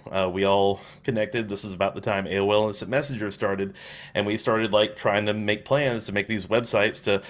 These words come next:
further these political ideals, you know, that, of course, we at sixteen, seventeen, or whatever, totally knew how the world worked, and we're going to try to make America great again through.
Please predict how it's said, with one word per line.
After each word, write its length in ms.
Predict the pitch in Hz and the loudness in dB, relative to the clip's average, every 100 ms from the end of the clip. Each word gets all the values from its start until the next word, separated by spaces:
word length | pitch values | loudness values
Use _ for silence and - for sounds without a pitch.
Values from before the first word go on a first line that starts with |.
| - - | -14 -6
further 280 | - 135 127 | 2 4 4
these 240 | 120 120 - | 2 2 2
political 480 | 117 120 127 117 | 2 2 2 2
ideals, 680 | 117 110 113 143 113 101 101 | 4 4 2 2 2 4 2
you 100 | 110 | 2
know, 180 | 101 110 | 2 2
that, 200 | 107 104 | 4 2
of 140 | 113 | 0
course, 320 | - 156 139 104 | 0 0 0 0
we 180 | 117 | 2
at 140 | 127 - | 4 4
sixteen, 500 | - - - 123 123 | 0 0 0 0 0
seventeen, 500 | 113 120 117 127 117 | 2 2 0 -2 -2
or 80 | 107 | 2
whatever, 580 | 113 127 143 113 104 101 - - | 4 6 6 4 -2 -4 -12 -8
totally 480 | - 196 220 226 196 | 4 6 6 4 4
knew 180 | 190 170 | 4 6
how 160 | 165 | 6
the 120 | 156 | 6
world 340 | 147 156 165 117 | 4 6 4 6
worked, 240 | 123 123 | 4 4
and 100 | 117 | 0
we're 120 | 113 | 2
going 180 | 113 127 | 2 4
to 60 | 113 | 4
try 200 | - 127 | 4 4
to 80 | 113 | 4
make 220 | 110 107 | 0 0
America 400 | 107 107 101 104 | 0 0 0 -2
great 240 | 139 135 | -2 0
again 280 | 95 95 90 | 0 -4 -6
through. 300 | 92 80 | -8 -8